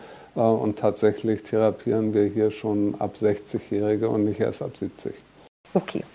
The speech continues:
Speaker 2: das heißt, ähm, wenn Sie zu der, ähm, Risikogruppe gehören oder sechzig Jahre alt sind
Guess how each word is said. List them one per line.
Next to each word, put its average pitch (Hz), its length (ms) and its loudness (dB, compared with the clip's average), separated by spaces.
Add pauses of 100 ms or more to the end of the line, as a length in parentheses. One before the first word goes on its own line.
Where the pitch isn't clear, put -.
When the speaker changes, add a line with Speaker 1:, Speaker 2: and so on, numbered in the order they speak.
Speaker 2:
das - 180 -4
heißt, 190 380 6
ähm, 170 240 -2 (320)
wenn 208 260 6
Sie 202 300 4
zu 180 200 -4
der, 160 540 0
ähm, - 340 -6 (140)
Risikogruppe 208 560 2
gehören 180 720 4
oder 160 300 0
sechzig 156 400 -6
Jahre 196 320 8
alt 185 240 4
sind 185 180 0